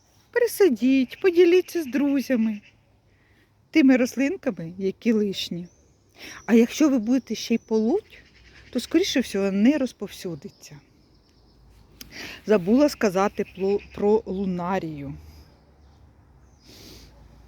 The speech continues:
Лунарію. Зараз вона просто в мене вже відцвілася. Але подивіться, вона кругом. Вона розсіває своє насіння. І це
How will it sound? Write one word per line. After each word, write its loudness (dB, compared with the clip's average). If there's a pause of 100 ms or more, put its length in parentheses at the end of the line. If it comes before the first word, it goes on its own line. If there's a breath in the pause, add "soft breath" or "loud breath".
(1120)
Лунарію. -2 (720 loud breath)
Зараз -2
вона 4
просто -4
в -2
мене 6
вже -6 (1160)
відцвілася. -2 (1040 loud breath)
Але 4
подивіться, -4 (320)
вона -14
кругом. -2 (440)
Вона -8
розсіває -4
своє -6
насіння. -6 (640 loud breath)
І -18
це 0